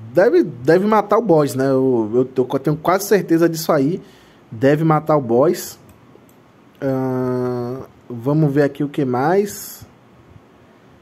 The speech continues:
Agora sim, vamos pra arena, cara. Vamos dar uma olhadinha na arena.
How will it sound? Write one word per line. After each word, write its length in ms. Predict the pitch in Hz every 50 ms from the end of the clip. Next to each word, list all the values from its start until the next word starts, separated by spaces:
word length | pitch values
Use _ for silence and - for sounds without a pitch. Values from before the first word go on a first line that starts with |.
| - - _ _ _ _ - - - - - - _ _ - _ _ _ _ _ - - _ _ _ _ _ _ _ _ -
Agora 340 | - 214 214 220 254 277
sim, 160 | 277 277 262 233
vamos 180 | 262 277 277
pra 100 | 277 320
arena, 340 | 285 240 226 220 208 180 156
cara. 180 | 160 151 147 156
Vamos 160 | 196 220 226
dar 100 | 214 208
uma 60 | 202
olhadinha 360 | 190 175 156 147 147 151 143
na 80 | 143 135
arena. 480 | 127 127 165 202 214 202 156 123 113